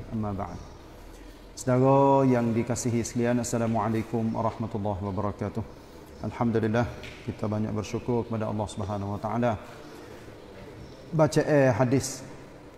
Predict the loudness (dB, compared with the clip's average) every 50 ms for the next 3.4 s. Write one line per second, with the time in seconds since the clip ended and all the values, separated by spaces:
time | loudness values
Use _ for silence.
0 | -20 -20 -20 -20 -20 -20 -20 -20 -20 0 2 4 4 4 6 6 6 6 6 6
1 | 4 4 4 4 2 4 2 0 0 -2 -8 -14 -16 -16 -16 -18 -18 -18 -18 -18
2 | -18 -20 -2 0 0 0 2 4 4 6 8 8 6 6 4 2 4 4 4 6
3 | 6 6 4 2 2 0 -4